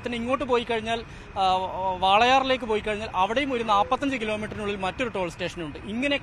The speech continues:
കോയമ്പത്തൂരിൽ നിന്ന് ഒരാൾ എറണാകുളത്ത് എത്തുമ്പോഴത്തേക്കും മൂന്നിടത്താണ്, ആ, കേരളം, കേരളത്തിൽ മാത്രം toll കൊടുക്കേണ്ട ഒരവസ്ഥ. അപ്പോഴത്തേക്ക് നമുക്കറിയാം അതിൻ്റെ റിട്ടേൺ ഉൾപ്പെടെ, ആ, വരുന്നത് ഏകദേശം ഒരു അഞ്ചോ ആറോ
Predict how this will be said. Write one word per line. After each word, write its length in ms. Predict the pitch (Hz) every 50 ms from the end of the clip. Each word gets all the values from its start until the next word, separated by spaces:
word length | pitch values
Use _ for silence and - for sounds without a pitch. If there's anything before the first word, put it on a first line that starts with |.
| -
കോയമ്പത്തൂരിൽ 640 | 214 226 247 262 277 302 294 - 320 302 302 285 262 247
നിന്ന് 160 | 240 233 233 226 202 -
ഒരാൾ 200 | 233 214 208 220 214 202
എറണാകുളത്ത് 480 | 185 180 202 214 214 233 240 - 226 196
എത്തുമ്പോഴത്തേക്കും 680 | - 208 208 208 202 190 190 - 196 185 175 - 190 190 196 214
മൂന്നിടത്താണ്, 680 | 233 262 294 294 277 208 196 175 - - 175 175 175 170 175 - - - - - - - - - -
ആ, 40 | 185 175 - - - -
കേരളം, 400 | 196 190 190 196 214 214 220 208 190 185 185 175 -
കേരളത്തിൽ 380 | 190 208 214 214 220 - 226 220 202 185 185
മാത്രം 420 | 190 202 214 - - - 233 185 - - - - - - - -
toll 180 | 185 185 185 196 190
കൊടുക്കേണ്ട 340 | 185 180 175 170 180 175 175 175
ഒരവസ്ഥ. 300 | 175 165 170 165 170 - 196 202 180
അപ്പോഴത്തേക്ക് 420 | 180 208 208 208 208 220 214 226 226
നമുക്കറിയാം 420 | 208 196 185 214 208 208 226 247 254 - - 104 - 180
അതിൻ്റെ 260 | 185 175 185 196 208 208 196
റിട്ടേൺ 280 | 175 160 - 240 262 262 226 214
ഉൾപ്പെടെ, 340 | 190 180 170 220 220 202 180 160 - - - - - - - - - 185
ആ, 20 | 185 185 190 185 190 185 175
വരുന്നത് 380 | 185 180 185 190 190 185 180 208 220
ഏകദേശം 420 | 202 185 185 196 202 190 - 220 233 208 190
ഒരു 140 | 180 185 196 214 220 208 - - 165
അഞ്ചോ 300 | 170 180 185 175 208 226 226 208 190 185
ആറോ 240 | 190 202 226 233 214